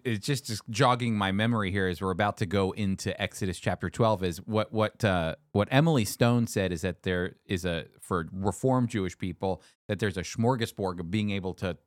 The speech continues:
choose what you want. But when you actually read the Passover account, God doesn't provide a smorgasbord of o-, opportunities. There's one opportunity.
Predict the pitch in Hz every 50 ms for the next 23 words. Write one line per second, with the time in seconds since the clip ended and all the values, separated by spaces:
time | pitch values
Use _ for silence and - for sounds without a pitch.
0 | _ - - - 131 127 113 110 90 - 110 - - 104 95 92 92 107 117 107
1 | - - _ _ _ _ _ - 117 104 - 123 117 113 117 127 139 - - 107
2 | 98 90 90 - 131 135 123 101 95 90 - - 123 131 143 - - 117 101 92
3 | 95 90 - - 104 95 95 - - _ _ _ _ _ - - 131 143 139 123
4 | 131 110 - 110 - - - 117 98 90 107 104 117 120 107 92 85 76 - _
5 | _ _ - - - - 107 98 98 87 90 - - 101 95 92 92 87 78 -
6 | - _ - 101 98 - 98 98 - - - - - - 151 127 107 95 92 78
7 | 73 - 101 95 82 95 90 90 113 147 160 156 120 123 - - 107 - - 123
8 | 117 107 104 87 90 85 87